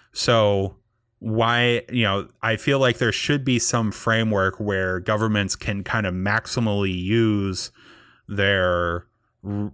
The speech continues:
you know, resources to help better things along without, like, overstepping their bounds and just taking over the whole economy. But, you know, a-, a-, that framework just hasn't quite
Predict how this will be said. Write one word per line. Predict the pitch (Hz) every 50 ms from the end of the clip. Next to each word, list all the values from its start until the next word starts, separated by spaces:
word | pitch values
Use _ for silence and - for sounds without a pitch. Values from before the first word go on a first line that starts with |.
| - -
you | 117 110 101
know, | 92 90 85 87 85 -
resources | 110 113 127 143 151 - - - 110 107 104 95 - - 104 95 92 92 85 - -
to | - - - 107 98 95 95 95 98 98 - - - -
help | - - 135 120 110 - - - - -
better | 104 107 113 113 113 110 104
things | - - 110 104 101 95 95
along | 92 92 98 110 117 113 104 98 95 95 95 92 87 - - - - - - - _ _
without, | - 101 107 101 98 95 80
like, | 95 90 87 -
overstepping | - 117 107 110 101 - - 117 107 - 107 98 92
their | 90 92
bounds | 90 92 92 98 101 104 101 98
and | 95 92
just | 92 92 - -
taking | - 107 95 - 104 90 87 90 95 - -
over | 104 95 98 92
the | 90 82
whole | - - 104 104 110 117
economy. | - - 127 120 123 131 135 147 160 170 170 160 - _ _ _ _ _ _ _ _ _ _ _ -
But, | 110 120 117 110 107 101 92 - - _ _ _ _ _ -
you | 123 117
know, | 107 95 95 92 90 - - -
a-, | - - 98 90 - -
a-, | 107 113
that | 107 110 110 113 - -
framework | - - - 139 139 139 131 123 117 107 - -
just | - 120 107 - -
hasn't | - - 117 113 95 110 101 - - -
quite | - - 107 98 92 -